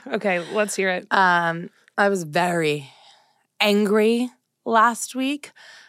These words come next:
Speaker 2: about people sliding into my D Ms being like, "Do you miss the L A sun yet?"
Speaker 1: <laughs>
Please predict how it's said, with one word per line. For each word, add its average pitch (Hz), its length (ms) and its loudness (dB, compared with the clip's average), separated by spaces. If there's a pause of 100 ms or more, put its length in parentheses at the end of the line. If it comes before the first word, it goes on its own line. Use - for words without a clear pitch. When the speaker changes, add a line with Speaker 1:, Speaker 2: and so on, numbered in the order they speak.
Speaker 2:
about 170 440 0
people 202 240 -6
sliding 175 360 0
into 170 300 -4
my 156 120 0
D 160 180 -2
Ms 160 260 0
being 190 220 -4
like, 208 140 -6
"Do 247 100 -10
you 254 80 -4
miss 233 260 -6
the - 240 -12
L 226 160 -4
A 214 120 -2
sun 208 300 -2
yet?" 226 360 -2 (680)
Speaker 1:
<laughs> - 20 -4